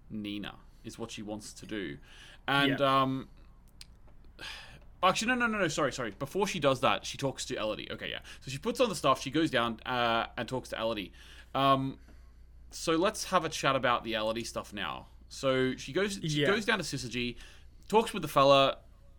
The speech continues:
Speaker 1: who says about her, her being a bit of a nutcase. She was up on the tables dancing, you know, but she was a pain in his ass. But that was only until,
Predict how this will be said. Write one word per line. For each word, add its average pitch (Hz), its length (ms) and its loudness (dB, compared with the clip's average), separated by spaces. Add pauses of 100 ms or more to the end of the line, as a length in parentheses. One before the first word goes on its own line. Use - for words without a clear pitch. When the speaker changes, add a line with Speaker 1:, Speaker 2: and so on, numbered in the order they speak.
Speaker 1:
who 131 400 0 (680)
says 131 400 0
about 120 300 0
her, 127 160 0
her 127 280 0
being 127 300 -2
a 120 40 0
bit 120 120 -4
of 117 100 -2
a - 20 0
nutcase. 120 760 -2 (300)
She - 120 -12
was 117 100 -6
up 127 140 -2
on 120 80 -6
the 110 60 -8
tables 113 320 -4
dancing, 110 600 -2
you 110 80 -4
know, 107 180 -4 (220)
but - 140 -8
she - 100 -8
was 104 100 -8
a 104 40 -12
pain 120 240 -4
in 117 80 -2
his 110 120 -4
ass. 110 420 0 (840)
But 143 600 8 (420)
that 139 160 2
was 139 120 -2
only 139 360 0
until, 120 580 0